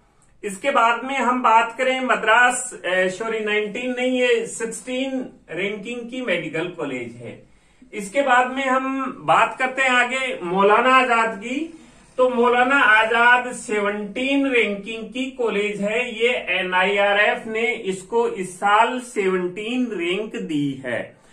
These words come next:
इसके बाद में वीएमएमसी की बात करें तो वीएमएमसी एटीन पर है।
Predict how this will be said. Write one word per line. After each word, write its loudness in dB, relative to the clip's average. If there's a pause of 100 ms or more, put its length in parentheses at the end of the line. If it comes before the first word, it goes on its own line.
(280)
इसके 0
बाद 4
में -2
वीएमएमसी -2
की -6
बात 4
करें -4
तो -2
वीएमएमसी -2
एटीन -2
पर 0
है। -4